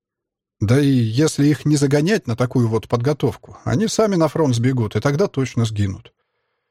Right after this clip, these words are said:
Ну ладно, тебе виднее. Немцы тоже наших девчат учили?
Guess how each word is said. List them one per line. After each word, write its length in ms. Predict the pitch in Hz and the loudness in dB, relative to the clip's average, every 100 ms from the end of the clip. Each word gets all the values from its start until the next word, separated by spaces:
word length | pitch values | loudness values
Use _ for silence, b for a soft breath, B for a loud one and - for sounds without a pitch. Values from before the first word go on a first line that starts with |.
| _ _ | _ _
Ну 140 | 147 165 | 0 0
ладно, 320 | 95 82 - - | 0 -4 -16 -8
тебе 240 | - 139 156 | -2 2 2
виднее. 480 | 131 104 90 - - _ _ _ 127 | 0 -4 -10 -16 -20 _ _ _ 0
Немцы 420 | 302 160 - 131 | 2 2 0 0
тоже 300 | 151 185 185 | 2 2 2
наших 300 | 156 - 107 | 0 0 -2
девчат 360 | 120 - 131 | -2 0 -2
учили? 420 | 107 - 98 78 | -2 -2 -4 -4